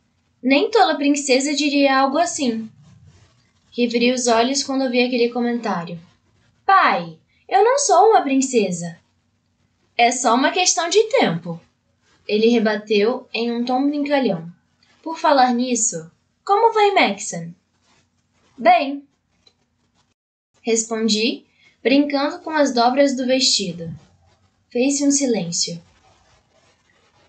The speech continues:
Eu gosto mesmo dele, pai. É? É. Por que exatamente? Pensei por uns instantes.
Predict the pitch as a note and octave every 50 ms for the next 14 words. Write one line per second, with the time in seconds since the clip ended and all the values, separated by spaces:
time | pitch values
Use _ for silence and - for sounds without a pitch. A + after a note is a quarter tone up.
0 | _ _ _ _ - B3+ B3+ C4 B3+ C#4 C#4+ - D4 C#4 C4 C4 C4 C4+ C#4+ -
1 | D#4 D4 B3+ B3 C4 B3+ A3+ A3 - F#3+ F3 E3+ E3+ E3 - _ _ _ _ _
2 | _ _ _ _ _ _ _ _ _ _ _ _ _ _ _ _ _ - G3+ G3+
3 | A3 F#4 - - - _ _ _ _ _ _ _ _ _ _ _ _ _ _ _
4 | _ - E4 D#4+ C#4+ C#4+ C#4+ - _ _ _ _ _ _ _ _ _ _ _ _
5 | _ _ _ F#4+ G#4+ A4 - - A4 F4+ D4+ C#4 B3 A#3 A#3 A#3 A3+ A3+ G3+ F#3
6 | E3+ E3 - - E3 E3 - - _ _ _ _ _ _ _ _ _ _ _ _
7 | _ _ B3+ A#3 A#3 B3 B3 B3+ A3+ A3+ A3+ B3+ A#3+ B3 B3 A#3+ A#3+ A#3+ A#3+ -
8 | - G#3+ F3+ E3 E3 E3 - E3 - - - -